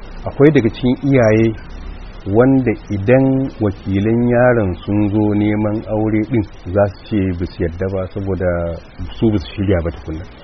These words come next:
Su yi ta kama-kama dai, ko magana gini ce, ko magana gama makaranta, ko magana wane ne, wanda sai a sannan ne wannan abubuwan za su zo musu, wanda dai a ƙarshe dai iyayen na yaron su koma ba tare da an amince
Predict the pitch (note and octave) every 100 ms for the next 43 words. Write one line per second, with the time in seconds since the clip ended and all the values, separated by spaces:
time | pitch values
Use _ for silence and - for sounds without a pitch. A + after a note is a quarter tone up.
0 | - G2 F#2 B2 A2 F#2+ G#2 A2 F#2+ A2
1 | A#2 - - A#2+ A2+ G2+ A#2+ F2+ G2+ B2
2 | G2 A2 A#2+ - B2 G#2 A2+ A#2 F#2 A#2
3 | G2+ A2+ B2+ B2 A#2 A#2 - B2+ G#2 A#2
4 | A2+ F2+ D#2 E2+ C3 A2+ A2 - - -
5 | F#2 F#2 C3 C3+ A2+ F#2 G2+ G2+ A2+ C3+
6 | C3+ G#2 G#2 A#2+ A2 G#2 A2 A2 A2 G2
7 | G2 E2+ F2 F#2 F#2 D#2+ - - - F2+
8 | F#2+ A2 G#2+ - F#2+ - A2+ A#2+ C3+ -
9 | - - - - - - A2+ G2 G2 G2+
10 | F2+ F#2 - - - - - G2 G2+ G2
11 | F2 - - G#2+ G#2 F2+ E2+ E2 - E2
12 | F#2+ F#2 F2 E2 - - - - - -
13 | - - F#2+ G#2 - A2+ G#2 E2+ - A2+